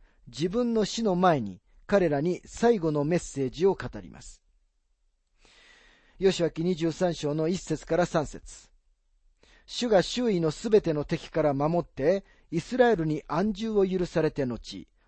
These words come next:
多くの日が経ち、ヨシュアは年を重ねて老人になっていた。ヨシュアは全イスラエル、その長老たちや頭たちや裁き司たち、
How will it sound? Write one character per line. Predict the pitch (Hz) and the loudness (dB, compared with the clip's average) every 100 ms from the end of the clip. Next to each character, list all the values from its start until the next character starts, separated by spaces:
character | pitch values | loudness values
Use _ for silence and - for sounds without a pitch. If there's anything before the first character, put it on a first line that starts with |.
| - | 2
多 | 208 208 | 4 4
く | 175 | 0
の | 160 | -4
日 | 139 160 | -4 -2
が | 151 143 _ - | -2 -2 _ -10
経 | 135 - 123 175 | -8 -8 -8 -10
ち、 | _ _ _ | _ _ _
ヨ | 165 202 | 0 2
シ | - | 2
ュ | 156 | 0
ア | 135 | 2
は | 135 | 0
年 | - 135 - 226 | -2 -10 -2 0
を | 208 | 2
重 | 170 - 165 | -2 -2 -2
ね | 160 | 0
て | 175 | 0
老 | 131 139 190 | 0 4 4
人 | 202 196 190 | 4 0 -2
に | 185 | 0
な | 175 | 0
っ | |
て | - 113 | -2 -16
い | 101 | -16
た。 | - - _ _ _ _ - _ - | -18 -20 _ _ _ _ -20 _ -4
ヨ | 180 | -2
シ | 165 147 | 0 0
ュ | |
ア | 131 | 2
は | 160 143 | 2 6
全 | 220 202 | 4 4
イ | 165 | 0
ス | - 180 | -2 4
ラ | 147 | 4
エ | 110 | 2
ル、 | 95 _ _ _ | -10 _ _ _
そ | - 185 | -6 -2
の | 175 | -2
長 | - 202 220 | 2 4 6
老 | 214 | 6
た | - 165 | 4 -2
ち | - | 2
や | 143 180 190 _ _ | 0 0 -4 _ _
頭 | - 143 - 214 | -6 -6 2 2
た | 190 147 | 2 0
ち | - | -4
や | 113 90 - _ | -8 -8 -14 _
裁 | - - 170 220 | -10 -2 2 2
き | 214 | 0
司 | - - 185 147 | -6 -4 -2 -4
た | 113 | -8
ち、 | - - - | -12 -18 -20